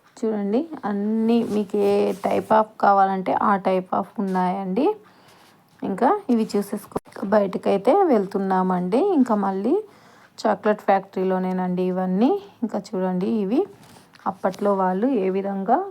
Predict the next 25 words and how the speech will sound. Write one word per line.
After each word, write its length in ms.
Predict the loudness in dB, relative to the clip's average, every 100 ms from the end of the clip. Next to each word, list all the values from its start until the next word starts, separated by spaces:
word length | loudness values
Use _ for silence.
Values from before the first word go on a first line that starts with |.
| -8 -6
కాఫీని 440 | -6 -4 -4 -2 -2
తయారు 320 | -2 -2 -6 -6
చేస్తారు 600 | -6 -6 -6 -6 0 2 2 -2 -6
అనే 180 | -4 -4 -2 -2
దాని 200 | -2 -2 -2
గురించి 360 | -4 -4 -6 -8 -8
పిక్చర్స్ 480 | -8 -6 -6 -4 -4
అండి 200 | -2 -2 -2
ఇవి. 160 | -2 0 0
ఇవి 160 | 2 0 -2
మిషన్ 360 | -4 -4 -4 -4
అండి, 240 | 0 0 0 -4 -20 -20 -20 -20 _ -2
మన 160 | 0 0 -2 2
కాఫీ 320 | 2 2 -2
బీన్స్ని, 540 | -2 -2 -4 -2 2 2 0 -6 -20 -20 _ _ _ _ -6 -4
ఆ, 20 | -4 -6 -10 -4
పొడి 200 | -2 0 -2
చేసే 300 | -4 -2 -4
బీన్స్ 400 | -4 -2 -2 -4 -6
అండి 280 | -6 -2 0 -2 -4 -14 -8 -6
ఇవి. 180 | -2 -2 -2
గిరిజనులు 720 | -4 -4 -4 -4 -2 -2 -2 -2 -2 -6 -12 -20 -14 -10
అప్పుడు 320 | -8 -4 2 2 0 -6
చూడండి 400 | -8 -4 -2 0 0
ఎలా 140 | 2